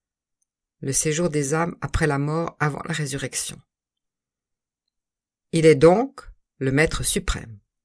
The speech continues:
Le Seigneur se présente ainsi dans sa divinité, dans sa position de résurrection, la rédemption ayant été accomplie, et comme le Maître absolu sur les anciens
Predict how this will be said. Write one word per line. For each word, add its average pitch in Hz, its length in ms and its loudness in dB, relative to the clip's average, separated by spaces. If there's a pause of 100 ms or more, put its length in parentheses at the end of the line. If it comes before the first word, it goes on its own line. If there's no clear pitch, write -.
(1300)
Le 160 60 -2
Seigneur 220 340 4
se 214 100 2
présente 190 400 0
ainsi 185 300 2
dans 175 100 0
sa 170 160 -2
divinité, 170 800 -2 (220)
dans 151 60 -2
sa 156 140 -2
position 185 500 0
de 156 80 2
résurrection, 165 760 0 (760)
la 139 100 2
rédemption 202 840 2
ayant 151 240 0
été 143 320 -6
accomplie, 180 640 -2 (720)
et 156 80 0
comme 175 220 2
le 170 100 6
Maître 196 360 2
absolu 180 600 0 (160)
sur - 240 -6
les 147 240 -2
anciens 180 460 0